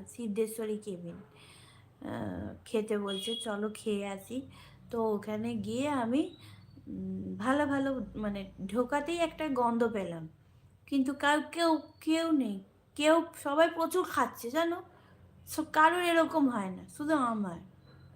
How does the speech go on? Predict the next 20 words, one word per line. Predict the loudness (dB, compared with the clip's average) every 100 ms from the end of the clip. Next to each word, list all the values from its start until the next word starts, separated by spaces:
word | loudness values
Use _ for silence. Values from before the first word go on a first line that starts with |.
| -20 -20 -20 -20 -20 -20 -20 -6
"না | 0 2 4
গো | 6 4
কালু, | 6 4 4 4 6
ওইটা | 4 2 -4
খাই | -2 -2 -2
না | -4 -6
আমি।" | -8 -12 -16 -20 -20 -20 -20 -20 -20 -20 -20 -20 -6
<laughs> | 2 2 0 -16 -20 -16 6
"ওইটা | 10 10 10 8
আমি | 8
খেতে | 2 2 2 4 6
পারবো | 8 8 4
না | -2 -2
গো। | 2
আহ, | 2 0 -12 -20 -20 -4 2 4 4
মুরগিটাই | 4 4 4 2 4 4
খাই" | 4 2 2
বলে | 4 0 0
নিজের | 0 0 0 0
বিবেকে | 0 -2 0 -2 2